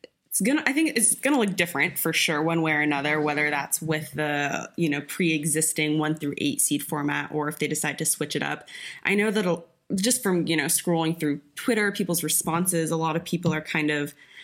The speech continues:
I don't wanna say up in arms about a one through sixteen seed format, but I think if there's a time to try and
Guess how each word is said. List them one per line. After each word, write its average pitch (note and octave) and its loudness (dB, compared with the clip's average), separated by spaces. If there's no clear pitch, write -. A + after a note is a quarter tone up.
I G#3+ 2
don't A#3+ 4
wanna C#4+ 4
say C#4+ 2
up F3 0
in E3+ 0
arms D#3+ 4
about D3 0
a F3 2
one E3 4
through F3+ 2
sixteen F#3 2
seed G3+ 2
format, A3 2
but F3+ 2
I E3+ 2
think F3 0
if F3 -2
there's E3 0
a E3 0
time F#3 0
to F3 0
try D#3 0
and D3+ 0